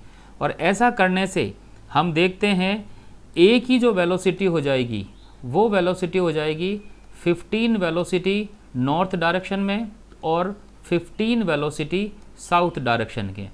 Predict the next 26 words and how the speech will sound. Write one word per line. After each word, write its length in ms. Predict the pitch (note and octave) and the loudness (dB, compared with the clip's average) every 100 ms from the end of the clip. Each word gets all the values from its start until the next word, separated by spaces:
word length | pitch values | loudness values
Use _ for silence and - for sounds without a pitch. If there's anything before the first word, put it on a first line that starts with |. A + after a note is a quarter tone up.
| - | -8
और 140 | D#3 F#3 | -2 0
हम 220 | D3 G#3+ | 2 2
यहाँ 180 | A#3+ A3+ | 2 2
जानते 360 | G3 F3 E3 F#3 | 0 -2 -2 -4
हैं 240 | E3 G#2+ - - - - | -4 -8 -12 -20 -20 -6
हमारे 340 | C#3+ D#3 F3+ | 0 2 0
पास 300 | F#3 F3 F3 | 0 -2 -2
सिर्फ 200 | F#3+ F#3 | -4 -4
दो 280 | C#3 A#2 F#3+ | -6 0 0
डायरेक्शन 480 | F#3 D3+ C#3+ C#3+ B2+ | 0 -2 -2 -2 -2
हैं, 200 | A#2 G2 - - - - - | -2 -6 -10 -20 -20 -18 -2
अगर 280 | F3 A#3+ B3+ | 0 2 2
हम 200 | A#3+ G#3+ | 2 0
नॉर्थ 400 | D3 D#3+ G#3+ G#3 | -2 0 -2 -2
को 140 | G3+ | -6
पॉजिटिव 480 | F#3+ E3+ D#3+ E3 F3 | 0 0 0 -2 -2
मान 200 | D#3+ D3+ | -2 -4
लेते 280 | D3 C#3+ D3 | -2 -4 -2
हैं 220 | D3 D3 D#3+ - - | -4 -4 -8 -20 -4
तो 80 | E3+ | -2
हमें 260 | D#3+ E3 F3 | -2 -2 -4
साउथ 320 | E3 D3+ E3+ | -4 0 0
को 200 | F3+ E3+ E3 | -2 -4 -2
नेगेटिव 460 | C3 C3 C3 D3+ | 0 0 0 -2
मानना 300 | C#3+ C#3 D3+ | -2 -4 -4
होगा। 380 | D3+ D3+ D#3 D#3+ | -2 -2 -4 -8